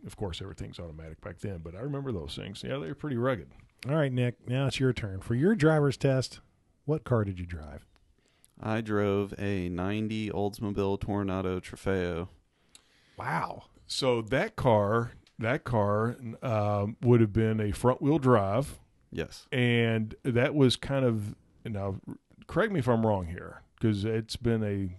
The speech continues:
Speaker 1: very long time since I've even heard the Trofeo name, but I remember exactly what it looked like.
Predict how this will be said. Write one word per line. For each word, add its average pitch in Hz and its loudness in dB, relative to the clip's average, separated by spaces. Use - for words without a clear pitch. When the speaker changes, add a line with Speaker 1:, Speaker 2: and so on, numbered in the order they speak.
Speaker 1:
very 117 2
long 107 -2
time 98 -4
since 98 -10
I've 95 -6
even 95 -4
heard 92 -4
the 90 -6
Trofeo 90 -8
name, 82 -14
but 92 -10
I 95 -8
remember 107 -2
exactly 98 -6
what 95 -8
it - -12
looked 98 -10
like. 101 -10